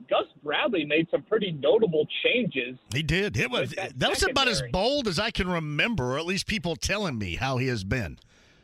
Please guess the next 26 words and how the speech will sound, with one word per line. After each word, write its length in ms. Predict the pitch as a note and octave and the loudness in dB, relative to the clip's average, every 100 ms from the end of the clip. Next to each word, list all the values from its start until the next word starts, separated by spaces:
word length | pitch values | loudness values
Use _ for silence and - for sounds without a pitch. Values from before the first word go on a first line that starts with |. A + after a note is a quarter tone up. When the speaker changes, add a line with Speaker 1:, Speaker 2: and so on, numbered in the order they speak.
| - | -4
Speaker 2:
as 160 | B2+ | 0
a 60 | B2+ | 0
defensive 480 | B2+ D#3+ D3 C#3+ A#2 | 0 0 0 -2 -2
Speaker 1:
I, 40 | D#3 | 0
I 40 | |
Speaker 2:
coordinator. 540 | D#3 C#3 F#2 E2 B1 - _ _ _ _ _ _ _ _ _ _ _ - F#3+ | 0 0 -2 -4 -8 -14 _ _ _ _ _ _ _ _ _ _ _ -2 2
Speaker 1:
I 80 | |
would 100 | E4+ | 4
agree, 340 | - - F3 C4 | 2 2 2 2
and 120 | D#3+ | 0
frankly, 360 | E3 C4 C4 E3 | -2 0 0 -2
I 180 | B2 C#4 | 0 2
would 280 | D#4 C#3+ A2+ - | 2 0 -4 -4
tend 140 | F3+ | 0
to 60 | F#3+ - - | 0 0 0
think 240 | F3 D3 - _ _ | 0 0 -8 _ _
how 120 | - D4 | -4 -2
many 160 | D#4 | 0
defensive 340 | F3 A#3 A3+ - F3 | 0 0 -2 -4 2
coordinators 440 | A3+ F3+ D3 D3 D3+ | 4 4 4 2 0
would 180 | D#3 C3+ | -2 2
make 300 | D3 C#3+ C3 - _ _ _ _ _ _ _ _ _ _ _ _ _ _ | 4 4 2 -6 _ _ _ _ _ _ _ _ _ _ _ _ _ _
three 480 | F#3+ F3 B3 D#4+ D#4+ - - - | 0 4 6 6 4 0 -18 -2
pretty 400 | G3+ B3 C#4 C#4 - | 4 4 4 0 2
significant 540 | A#3+ A#3 A3+ A#3+ F#3+ | 4 4 2 0 0
changes 420 | G3 F3+ F3 E3+ | 0 2 2 0